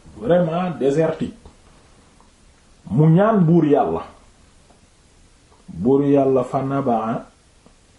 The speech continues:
lahum ma, fa nubi'a lahum ma'un fartawaw. Bi mu ñaanee, moo dañu ñëw, ñu dem foofu, Bahrain ci yoon bi,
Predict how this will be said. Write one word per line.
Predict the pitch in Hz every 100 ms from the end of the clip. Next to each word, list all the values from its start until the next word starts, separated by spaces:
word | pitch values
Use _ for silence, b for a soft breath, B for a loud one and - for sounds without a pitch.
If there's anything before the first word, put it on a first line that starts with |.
| -
lahum | 92 127 143 127 120 117 110 107
ma, | 123 170 175 170 156 143 131 127 120 113 107 -
fa | 139
nubi'a | 139 147 190 156 151 131 131
lahum | 135 139 131 123 120
ma'un | 143 147 139 120 95 85
fartawaw. | - - - - 95 80 - _ _ _ _ _ _ _ -
Bi | - 190
mu | 269 254
ñaanee, | 247 220 180
moo | 139 143
dañu | 147 156 156
ñëw, | 240 - - 123
ñu | 131
dem | 160 151
foofu, | 147 139 - -
Bahrain | 110 - 139 139
ci | 160
yoon | 180 220
bi, | 247